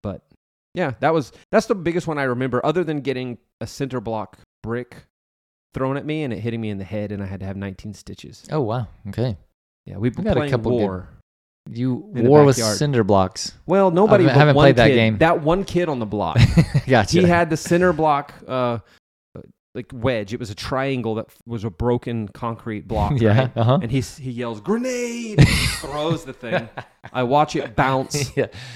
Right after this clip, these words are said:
Speaker 1: and hit me right in the forehead. And I still have, like, a s-, a tender spot right there on my forehead from where that hit me, and a little scar under my eyebrow. But nineteen stitches, yeah, there was a lot of blood from what I understand. I don't rem-, really remember it.
Speaker 2: That's crazy.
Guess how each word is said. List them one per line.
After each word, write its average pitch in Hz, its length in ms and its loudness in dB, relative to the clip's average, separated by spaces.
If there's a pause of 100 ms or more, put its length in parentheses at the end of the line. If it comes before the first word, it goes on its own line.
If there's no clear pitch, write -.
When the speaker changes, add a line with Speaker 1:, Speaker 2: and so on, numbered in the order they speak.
(280)
Speaker 1:
and 120 140 0
hit 127 180 2
me 127 100 2
right 117 300 -2
in 135 60 -10
the - 60 -10
forehead. 104 520 -10
And 120 140 -12
I 117 60 -8
still 131 260 -14
have, 113 180 -8
like, 107 140 -10
a - 20 -16
s-, - 240 -20
a 110 80 -12
tender 120 320 -2
spot 101 380 -8
right 104 180 -12
there 107 140 -8
on 98 40 -8
my 98 100 -10
forehead 101 420 -12
from 104 220 -12
where 98 120 -10
that 98 140 -10
hit 104 160 -12
me, 101 200 -14 (400)
and 113 80 -12
a - 20 -6
little 120 140 -2
scar 113 360 -6
under 107 160 -6
my 104 200 -8
eyebrow. 104 240 -4
But 123 220 0 (380)
nineteen 185 280 -4
stitches, 113 560 -6 (640)
yeah, 104 200 -4 (220)
there 120 60 -2
was 123 100 -4
a 123 40 -6
lot 135 120 0
of 117 100 -12
blood 113 320 -2
from 110 160 -10
what 104 100 -6
I 101 80 -6
understand. 95 480 -10
I 110 60 -4
don't 110 120 -6
rem-, 104 120 -6
really 101 240 -4
remember 98 520 -4
it. - 220 -12 (880)
Speaker 2:
That's 107 200 -4
crazy. 87 380 -4